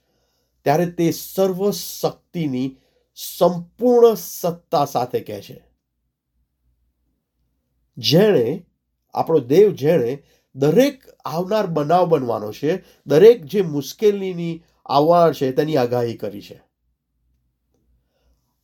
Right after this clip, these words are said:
આપણા માર્ગમાં અને આવનાર સમયમાં, અ,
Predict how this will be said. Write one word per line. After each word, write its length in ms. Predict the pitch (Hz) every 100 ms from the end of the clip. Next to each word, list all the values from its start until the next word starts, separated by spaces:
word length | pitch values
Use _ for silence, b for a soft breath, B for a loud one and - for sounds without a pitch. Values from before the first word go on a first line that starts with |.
| -
આપણા 320 | 151 202 220
માર્ગમાં 640 | 175 127 117 104 135 - _ _ -
અને 260 | 143 160 -
આવનાર 600 | 143 185 202 233 185 - _ _ _ -
સમયમાં, 600 | 165 175 196 185 165 165
અ, 340 | 147 127 127